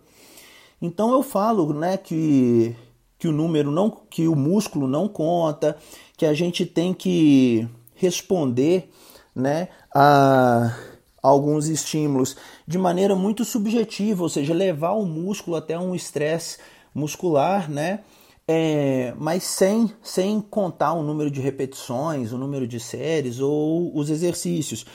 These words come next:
E, e eu vejo que isso, pra muitos praticantes da musculação, pode ser algo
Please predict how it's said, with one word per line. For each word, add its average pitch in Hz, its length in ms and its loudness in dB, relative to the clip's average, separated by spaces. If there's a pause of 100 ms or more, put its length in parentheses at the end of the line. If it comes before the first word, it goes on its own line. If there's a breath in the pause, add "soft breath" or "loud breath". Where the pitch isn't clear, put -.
(640 loud breath)
E, 220 540 2
e 202 80 -4
eu 220 140 6
vejo 202 260 2
que - 140 -4
isso, 190 560 0 (180)
pra 160 240 2
muitos 156 400 -4
praticantes 151 540 -6
da 143 80 -2
musculação, 143 640 -2 (360 loud breath)
pode 175 240 4
ser 220 180 2
algo 208 420 4